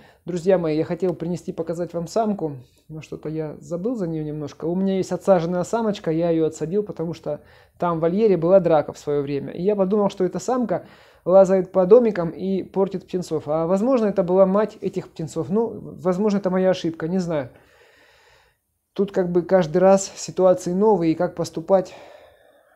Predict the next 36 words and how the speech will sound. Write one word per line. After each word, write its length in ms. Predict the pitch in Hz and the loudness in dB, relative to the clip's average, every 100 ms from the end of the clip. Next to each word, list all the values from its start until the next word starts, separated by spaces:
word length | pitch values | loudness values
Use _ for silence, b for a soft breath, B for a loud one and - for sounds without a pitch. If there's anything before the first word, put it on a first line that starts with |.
| B | B
нет 260 | 170 196 202 | -4 -2 0
такого 280 | 175 160 160 | -2 0 -2
шаблона, 500 | 156 170 165 175 139 | -2 -4 -2 -2 -4
что 180 | - 143 | -8 -8
вот 200 | 151 151 | -8 -8
читай 380 | 165 165 185 | -6 -2 -2
сегодня 420 | 156 156 147 147 190 | -4 -6 -6 -6 -8
это, 140 | 196 | -8
завтра 320 | 147 135 - | -10 -10 -12
то, 160 | 170 170 | -10 -10
послезавтра 460 | 156 139 156 147 | -12 -12 -12 -12
то. 300 | 143 143 143 - | -8 -8 -8 -14
Как 180 | 147 143 | -16 -12
бы 120 | 143 | -8
вольер, 500 | 156 156 196 220 220 B B B B _ | -6 -4 0 -2 -4 B B B B _
там 180 | 165 156 | -6 -6
всё 220 | 127 151 | -6 -8
идёт 200 | 151 160 | -6 -8
стихийно, 560 | 160 160 156 220 220 170 | -8 -14 -10 -6 -4 -4
это 520 | 143 - 156 151 - | -6 -8 -8 -10 -12
непредсказуемо, 960 | - - - 156 156 165 - 190 233 196 | -14 -20 -12 -10 -10 -12 -4 -4 -2 -2
можно 220 | 160 143 | -4 -6
сказать. 340 | 135 - 143 135 | -10 -12 -12 -8
Но 360 | 175 262 294 233 | -4 -4 -4 -4
я 220 | 185 233 | -4 -4
д-, 140 | 196 | -6
считаю, 440 | - - 202 208 196 | -8 -8 -2 -2 -2
что 240 | - 165 | -4 -8
вот, 160 | 151 147 | -8 -10
в 100 | _ | _
принципе, 600 | 196 262 - 165 151 - - _ _ - | -6 -6 -6 -6 -6 -8 -20 _ _ -10
мы 160 | 165 | -8
щас 180 | 160 156 | -8 -10
с 60 | - | -6
вами 200 | 160 151 | -4 -4
смотрели, 640 | - 156 175 196 202 202 | -8 -10 -4 -4 -4 -8